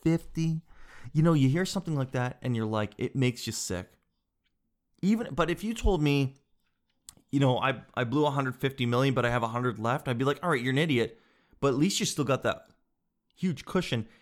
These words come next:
He, oh, dude, he almost, he went bankrupt. He had a hu-, even if he saved ten percent, you would have fifteen million. He bought a hundred fifty thousand dollar pet octopus. I mean, who wouldn't?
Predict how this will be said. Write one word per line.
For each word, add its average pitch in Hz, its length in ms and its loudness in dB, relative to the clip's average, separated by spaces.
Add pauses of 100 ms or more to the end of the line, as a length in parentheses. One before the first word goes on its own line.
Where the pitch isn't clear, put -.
He, - 320 -4
oh, 165 180 2 (540)
dude, 175 180 -2
he 202 180 -4
almost, 202 260 0
he 180 100 0
went 180 240 0
bankrupt. 127 680 -2 (600)
He - 140 -8
had 233 60 0
a 226 60 0
hu-, - 280 -12
even 240 280 -2
if 262 120 -2
he 254 140 -2
saved 220 420 -2
ten 214 240 -4
percent, 214 420 -6
you - 80 -6
would 202 100 2
have 196 200 0
fifteen 196 640 2
million. 196 380 2 (1120)
He 208 120 -2
bought 220 120 0
a 196 60 2
hundred 180 380 -2
fifty 196 240 -4
thousand 170 400 2
dollar 143 240 4
pet 151 200 -2
octopus. 131 640 0
I - 40 -2
mean, 131 180 2
who 135 140 2
wouldn't? 113 540 -2